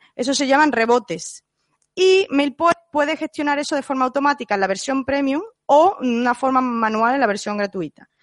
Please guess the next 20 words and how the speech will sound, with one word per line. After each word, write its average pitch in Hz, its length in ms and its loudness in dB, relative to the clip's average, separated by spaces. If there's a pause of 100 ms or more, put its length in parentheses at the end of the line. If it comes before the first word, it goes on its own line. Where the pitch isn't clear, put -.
(220)
¿vale? 202 140 2
En 247 40 4
la 247 80 8
versión 220 260 0
gratuita, 277 640 2
tú 269 120 2
lo 240 80 4
que 254 100 2
dices 277 260 0
es - 60 -2
que 208 140 -2
todos 294 360 4
los 311 140 2
rebotados 302 880 -2 (340)
vayan 269 520 2 (140)
a 247 200 2 (160)
esta 277 400 0
cuenta 208 320 -2
de 190 80 -4
email. 170 360 -8